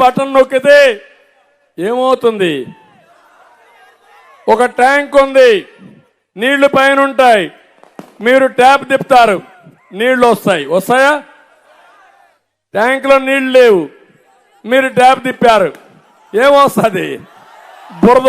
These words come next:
వస్తుంది. ఆ బురద కడుక్కోవడానికి నీళ్లు ఉండవు, అంతే కదా? అంటే అదే గతి మన గతి. రేపు రాబోయే రోజుల్లో ఫినిష్ అయిపోతాం. అందుకే ఈరోజు నాలుగో తారీఖు, పెన్షన్లు ఇంకా ఇవ్వాలా,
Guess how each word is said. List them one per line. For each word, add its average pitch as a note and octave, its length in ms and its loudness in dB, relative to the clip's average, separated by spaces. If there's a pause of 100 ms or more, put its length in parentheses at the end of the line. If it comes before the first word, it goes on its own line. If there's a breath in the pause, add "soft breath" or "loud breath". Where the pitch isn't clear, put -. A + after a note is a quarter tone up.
వస్తుంది. F3 380 -4 (1000)
ఆ A3 120 0 (160)
బురద B3 240 2 (100)
కడుక్కోవడానికి C4 680 0
నీళ్లు A3 260 -2
ఉండవు, D#3+ 240 -6 (840)
అంతే B3+ 260 -2 (100)
కదా? D4+ 180 2 (1400)
అంటే G3 280 -4
అదే G3+ 140 2 (120)
గతి G#3+ 260 -2
మన F#3+ 180 -2
గతి. F#3 240 -4
రేపు F3+ 220 0
రాబోయే F3 460 2
రోజుల్లో E3 300 0 (100)
ఫినిష్ G3 380 -4
అయిపోతాం. F3 500 0 (840)
అందుకే C4+ 500 2 (260)
ఈరోజు C#4 300 2 (120)
నాలుగో C#4 320 4 (160)
తారీఖు, C4+ 460 2 (1160)
పెన్షన్లు C4+ 640 -2
ఇంకా C4+ 180 0 (180)
ఇవ్వాలా, C4+ 320 4